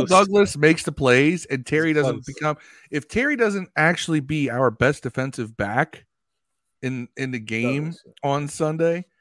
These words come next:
Speaker 2: Rasul Douglas has the greatest defensive game in the history of N F L football 'cause he would have had three picks and a fumble <laughs> recovery.
Speaker 3: By the way, rest in peace, Rasul Butler. He died in a car wreck with his wife, I think, last year. Uh, if I'm
Speaker 1: No,
Speaker 3: not
Speaker 1: that's no
Speaker 3: mistaken.
Speaker 1: good. Yeah.
Speaker 3: Yeah, rest in peace to that guy.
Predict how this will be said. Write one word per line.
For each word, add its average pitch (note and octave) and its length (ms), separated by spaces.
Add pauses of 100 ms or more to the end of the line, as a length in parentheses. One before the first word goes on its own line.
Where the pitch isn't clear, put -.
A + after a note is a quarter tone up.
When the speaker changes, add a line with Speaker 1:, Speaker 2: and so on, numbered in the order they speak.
(460)
Speaker 2:
Rasul G3+ 320
Douglas E3+ 320
has C3+ 160
the C3+ 80
greatest D3 320
defensive C3+ 400
game B2+ 240
in A2 40
the G#2+ 60
history B2 400
of G#2 120
N A#2 120
F G#2+ 140
L G#2 120
football G#2 400
'cause A2 120
he A2 80
would A#2 160
have A#2 120
had A2 120 (640)
three F3+ 220
picks - 640 (160)
and C3+ 140
a C3 40
fumble C#3+ 400
<laughs> - 0
recovery. A#2 680 (180)
Speaker 3:
By G3+ 120
the G3 100
way, E3 200
rest D#3 320
in C#3+ 120
peace, C#3+ 240
Rasul A#2 320
Butler. G#2 300
He G#2 60
died G#2 200
in F2 60
a F2 60
car A2+ 240
wreck G2 120
with F#2 120
his E2+ 140
wife, G2 360
I E2 60
think, D#2+ 240
last E2 260
year. D2+ 320 (100)
Uh, D#2+ 140
if C#2+ 60 (140)
I'm A2 60
Speaker 1:
No, F#2+ 80
Speaker 3:
not F#2+ 140
Speaker 1:
that's G#2 180
no G2 140
Speaker 3:
mistaken. F#2+ 140 (140)
Speaker 1:
good. F#2 100 (220)
Yeah. F#2+ 200
Speaker 3:
Yeah, D2 160 (200)
rest G2 240
in D#2+ 60
peace E2+ 220
to - 60
that - 140
guy. G#1 160